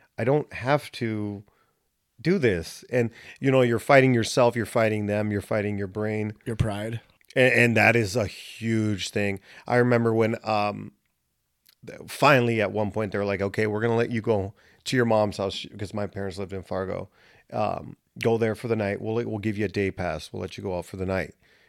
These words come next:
Speaker 1: And then you, you have to come back tomorrow, like, in the morning." And I'm like, "Nah, I'm not coming back." You know what I mean?
Speaker 2: Yeah.
Speaker 1: This is one of those things like, "Mom, I'm not coming back." But, you know,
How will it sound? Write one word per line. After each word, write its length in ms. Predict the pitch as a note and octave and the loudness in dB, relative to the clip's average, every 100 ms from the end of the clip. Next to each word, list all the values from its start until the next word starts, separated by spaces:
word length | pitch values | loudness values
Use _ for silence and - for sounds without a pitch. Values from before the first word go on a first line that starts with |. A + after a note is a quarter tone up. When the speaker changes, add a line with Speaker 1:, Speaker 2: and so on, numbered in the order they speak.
| _ | _
Speaker 1:
And 120 | G#2+ | -6
then 100 | G2 | -4
you, 140 | G2 A2 | -4 -4
you 300 | A2 A#2 F#2+ | -2 -2 0
have 280 | F2+ F#2+ - | 0 0 -2
to 100 | - | -6
come 180 | G#2 | -6
back 260 | F2+ E2 D#2 | -4 -6 -6
tomorrow, 420 | - F2+ D#2+ D#2+ - | -8 -6 -6 -8 -8
like, 200 | A2+ G2+ | -6 -6
in 200 | G2 G2 | -6 -6
the 80 | G2+ | -4
morning." 300 | G2 F2+ F2 | -4 -6 -8
And 100 | F2+ | -10
I'm 140 | F2+ | -10
like, 280 | E2+ F2+ _ _ _ _ _ - | -10 -12 _ _ _ _ _ -12
"Nah, 140 | G#2+ - | -10 -10
I'm 120 | - - | -16 -16
not 160 | - - | -16 -16
coming 200 | F2+ - | -16 -14
back." 120 | - - | -16 -4
You 120 | C#3 | 4
know 100 | C#3 | 6
what 80 | C3 | 8
I 60 | B2+ | 8
mean? 80 | C3 | 8
Speaker 2:
Yeah. 400 | D#3+ D3+ C3+ B2+ | 8 6 4 2
Speaker 1:
This 80 | C#3+ | 8
is 60 | |
one 80 | C#3+ | 10
of 80 | C3 | 12
those 140 | A#2+ | 10
things 140 | C3 A2 | 8 6
like, 100 | G2+ | 6
"Mom, 220 | G#2+ G#2 | 6 4
I'm 80 | G#2+ | 4
not 140 | G2+ | 2
coming 200 | F#2 F2+ | 0 -4
back." 240 | E2+ E2+ D#2+ _ | -4 -6 -8 _
But, 260 | A2+ G2+ - _ _ _ - | 2 2 0 _ _ _ -6
you 100 | B2 | 0
know, 240 | A2 A2 | 2 0